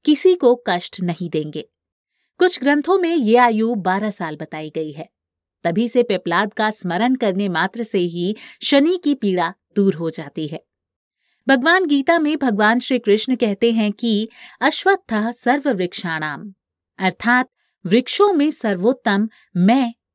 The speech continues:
पीपल हूं। शास्त्रों में भी कहा गया है कि अश्वत्थः पूजितो यत्र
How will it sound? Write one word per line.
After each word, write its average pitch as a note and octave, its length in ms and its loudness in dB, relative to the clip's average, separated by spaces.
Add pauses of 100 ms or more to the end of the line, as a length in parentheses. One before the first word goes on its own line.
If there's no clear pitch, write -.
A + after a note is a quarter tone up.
पीपल G3 380 -2
हूं। E3 240 -12 (1000)
शास्त्रों A#3+ 460 0
में A3+ 180 0
भी A3 160 0
कहा B3 280 -2
गया F3+ 220 -2
है E3 220 -12 (560)
कि D#4 100 0
अश्वत्थः A#3+ 880 -2 (320)
पूजितो C4+ 520 2
यत्र F3+ 540 -2